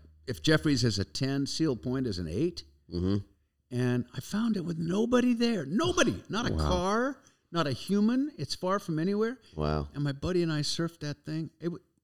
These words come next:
Speaker 1: you talk about a smile on your face.
Speaker 2: Yeah.
Speaker 1: You just can't believe it. It's, it's like stumbling across, uh, you know, a thousand dollar bill on the sidewalk.
Speaker 3: Right.
Speaker 2: Yeah.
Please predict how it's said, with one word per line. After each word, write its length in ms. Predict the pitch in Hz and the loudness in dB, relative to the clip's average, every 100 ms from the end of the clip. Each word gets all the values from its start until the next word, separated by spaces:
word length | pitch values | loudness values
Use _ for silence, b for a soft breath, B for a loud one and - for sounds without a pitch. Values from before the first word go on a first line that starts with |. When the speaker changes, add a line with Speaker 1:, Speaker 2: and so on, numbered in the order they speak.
| _ _ _ | _ _ _
Speaker 1:
you 60 | - | -14
talk 260 | - 262 | -14 -12
about 140 | 170 104 | -8 -6
a 60 | |
smile 560 | - - 120 170 202 180 | -4 -2 -4 -4 -6 -6
on 140 | 87 | -6
your 120 | 73 | -8
face. 420 | - - 67 - - | -10 -12 -12 -14 -8
Speaker 2:
Yeah. 220 | 73 73 | -2 0
Speaker 1:
You 120 | 85 80 | -2 -4
just 160 | 233 - | -4 -2
can't 180 | 185 156 | -2 -2
believe 340 | 135 131 185 | 0 0 -2
it. 160 | 127 - | -4 -8
It's, 380 | - - - - | -10 -8 -8 -6
it's 280 | 117 - - | -10 -8 -6
like 180 | 117 104 | -6 -6
stumbling 580 | - - 160 156 156 143 | -6 -2 -2 0 2 0
across, 580 | 127 - 131 127 - - b b b b _ - | -2 -4 -4 -4 -6 -8 b b b b _ -10
uh, 420 | 107 95 95 90 90 - | -6 -4 -4 -6 -10 -8
you 100 | 139 | -4
know, 220 | 104 107 | -4 -6
a 60 | - | -10
thousand 400 | - 131 135 135 | -8 -6 -2 -2
dollar 240 | 120 117 | -2 -6
bill 380 | 92 120 139 95 - | -4 -2 -2 -4 -8
on 140 | 95 87 | -6 -4
the 40 | |
sidewalk. 540 | 98 113 135 123 - - | -4 -4 -6 -10 -8 2
Speaker 3:
Right. 220 | 80 76 | 4 6
Speaker 2:
Yeah. 220 | 76 76 | 2 -2